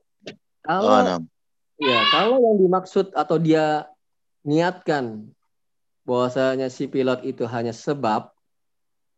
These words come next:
Speaker 1: ya,
Speaker 2: Nah.
Speaker 1: maka diperbolehkan. Ya, tapi harus ada yang terbesit dalam hatinya itu sebab saja. Sebetulnya Allah.
Speaker 2: Niat, ya, Ustaz.
Speaker 1: Iya, dalam hatinya ter-, yang,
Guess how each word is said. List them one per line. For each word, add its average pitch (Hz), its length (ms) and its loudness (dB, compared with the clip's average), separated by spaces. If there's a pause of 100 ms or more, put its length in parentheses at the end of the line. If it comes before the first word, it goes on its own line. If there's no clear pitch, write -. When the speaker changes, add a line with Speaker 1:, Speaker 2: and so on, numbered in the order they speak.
(300)
Speaker 1:
ya, 110 160 -10
Speaker 2:
Nah. 101 160 0
Speaker 1:
maka 151 160 0
diperbolehkan. 117 880 -8 (1200)
Ya, 98 160 -16
tapi 156 260 -10
harus 160 220 -2
ada 143 480 -4 (880)
yang 127 100 -6
terbesit 123 460 -6
dalam 123 240 -2
hatinya 123 480 -6
itu 135 180 -8
sebab 120 460 -8
saja. 85 320 -18 (240)
Sebetulnya 123 400 -6
Allah. 117 160 4
Speaker 2:
Niat, 98 100 2
ya, 95 80 -2
Ustaz. - 320 -16 (460)
Speaker 1:
Iya, 110 320 -8 (240)
dalam 113 400 -8
hatinya 113 400 -6
ter-, 120 240 -8
yang, 113 400 -8